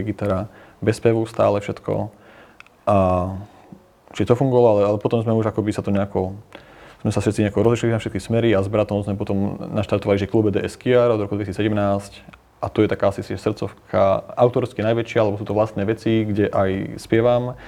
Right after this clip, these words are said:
Spievam tam vlastne v portugalčine, básničky Fernanda Pessoa. Tie sú zhudobnené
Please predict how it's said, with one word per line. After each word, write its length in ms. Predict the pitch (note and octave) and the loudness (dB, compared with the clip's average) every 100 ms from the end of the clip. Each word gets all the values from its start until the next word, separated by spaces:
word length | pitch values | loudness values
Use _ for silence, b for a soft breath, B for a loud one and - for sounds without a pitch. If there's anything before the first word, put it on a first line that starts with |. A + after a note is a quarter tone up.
| B | B
Spievam 240 | B - A2 | B 0 0
tam 160 | G2+ | 2
vlastne 240 | G2 F#2+ F#2+ | -2 -2 -2
v 40 | A#2 | 0
portugalčine, 960 | A2+ A2 A2 G#2 G#2+ G#2 G#2 G#2 G#2 - - - | 0 2 2 0 -4 -4 -2 -4 -8 -12 -20 -12
básničky 880 | A2 A2 A2 G#2+ G2 - - G2+ F#2+ | 2 2 4 -2 -8 -12 -4 -2 -2
Fernanda 320 | G2+ G#2+ F#2+ | 0 0 0
Pessoa. 480 | F2+ G#2 A#2+ B2 C3 - B B B B B B | -2 -2 2 2 0 -10 B B B B B B
Tie 160 | - G#2+ | 0 0
sú 160 | - G2 | 2 -4
zhudobnené 720 | G2+ A2+ G#2+ G#2+ G#2 G#2 G2+ | -2 0 0 0 0 0 -2